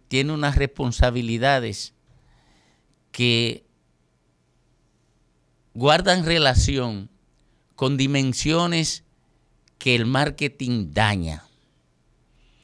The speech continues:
y es la relación que tiene con algunos valores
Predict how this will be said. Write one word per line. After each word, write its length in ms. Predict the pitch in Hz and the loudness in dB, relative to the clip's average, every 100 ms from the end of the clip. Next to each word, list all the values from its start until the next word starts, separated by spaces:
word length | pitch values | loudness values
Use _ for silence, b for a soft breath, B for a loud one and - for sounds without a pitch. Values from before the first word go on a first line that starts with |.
| b b b b | b b b b
y 140 | 107 | 2
es 80 | 127 | 4
la 160 | 131 | 6
relación 540 | 131 135 123 - 131 127 | 6 4 4 2 0 0
que 100 | 113 | -2
tiene 320 | - 123 123 | 0 -2 -2
con 220 | 117 104 | -4 -4
algunos 420 | 98 107 120 120 | -4 -4 -4 -2
valores 720 | 113 107 117 151 143 110 - | 0 2 4 2 2 -2 -6